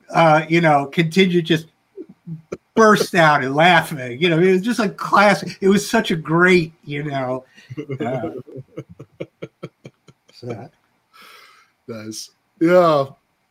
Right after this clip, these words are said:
Speaker 2: Uh, well, um, on the, uh, on the subject of, um,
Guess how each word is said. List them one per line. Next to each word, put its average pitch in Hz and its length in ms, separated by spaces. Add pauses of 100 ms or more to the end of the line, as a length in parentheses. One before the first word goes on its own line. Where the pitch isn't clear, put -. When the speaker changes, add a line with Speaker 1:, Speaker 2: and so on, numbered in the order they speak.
(540)
Speaker 2:
Uh, 180 560 (360)
well, 160 520 (100)
um, 151 540 (720)
on 185 280
the, 165 280
uh, 139 340 (220)
on 170 200
the 170 80
subject 147 760 (120)
of, 131 500
um, 123 480